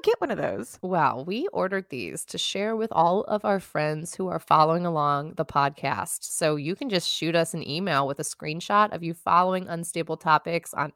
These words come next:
Speaker 2: Apple, Spotify, YouTube, and we will send you a sticker in the mail.
Speaker 1: Stop it. Snail mail?
Speaker 2: Snail mail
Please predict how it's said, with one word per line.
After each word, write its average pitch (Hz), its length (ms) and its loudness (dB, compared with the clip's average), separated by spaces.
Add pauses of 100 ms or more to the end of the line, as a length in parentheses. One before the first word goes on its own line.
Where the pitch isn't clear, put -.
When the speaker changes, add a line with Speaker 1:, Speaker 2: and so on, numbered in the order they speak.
(100)
Speaker 2:
Apple, 214 420 2
Spotify, 185 840 2
YouTube, 180 520 2 (480)
and 170 240 -4
we 196 180 -2
will 233 180 -2
send 180 340 -4
you 185 120 -4
a 175 60 -4
sticker - 600 0
in 208 340 4
the 185 140 4
mail. 160 640 0 (100)
Speaker 1:
Stop - 340 2
it. 160 100 -2
Snail 175 300 0
mail? 220 420 0
Speaker 2:
Snail 294 500 0
mail 135 460 -2